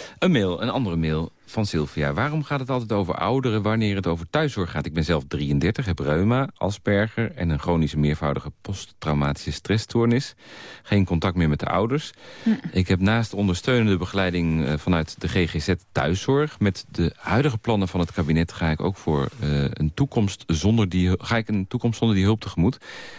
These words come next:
Speaker 1: Maar ik hoor nooit verhalen over jongeren in een vergelijkbare positie. Ik heb nog het grootste deel van mijn leven voor me, gezien mijn leeftijd. Aan mijn oude dag denk ik maar niet eens. Het heden is al onrustig genoeg,
Speaker 2: Hmm.
Speaker 1: omdat ik afhankelijk ben. Wanneer ik alle v-, plannen financieel op een rijtje zet...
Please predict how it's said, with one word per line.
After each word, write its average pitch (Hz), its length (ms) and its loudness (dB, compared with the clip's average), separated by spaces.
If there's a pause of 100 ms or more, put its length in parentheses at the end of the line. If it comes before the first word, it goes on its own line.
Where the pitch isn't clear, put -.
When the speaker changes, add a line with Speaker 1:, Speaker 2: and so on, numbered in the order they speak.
Speaker 1:
Maar 110 120 2
ik 104 60 -2
hoor 107 160 4
nooit 143 260 2
verhalen 104 440 0
over 92 240 0
jongeren 135 520 2
in 95 120 0
een 87 140 2
vergelijkbare 80 600 -2
positie. - 380 -4
Ik 78 60 -4
heb 95 160 0
nog 95 120 2
het 85 100 -6
grootste 139 340 0
deel 135 160 2
van 113 180 0
mijn 92 140 2
leven 92 320 0
voor 104 600 0
me, 143 120 2
gezien 127 280 0
mijn 110 140 2
leeftijd. 127 480 0 (440)
Aan 95 180 2
mijn 95 220 4
oude 107 320 0
dag 107 280 -2 (220)
denk 175 240 2
ik 143 100 -6
maar 127 140 2
niet 95 160 2
eens. 76 240 0
Het 82 120 -8
heden 110 300 4
is 92 120 0
al 87 160 2
onrustig 87 520 0
genoeg, 98 320 2 (260)
Speaker 2:
Hmm. 190 140 -4
Speaker 1:
omdat 80 160 2
ik 85 100 -2
afhankelijk 82 500 -2
ben. 69 220 0
Wanneer 92 220 4
ik - 80 -4
alle 143 220 0
v-, - 100 -10 (300)
plannen 82 540 0
financieel 104 520 2
op 107 80 -2
een 76 80 0
rijtje 104 320 -2
zet... - 280 -4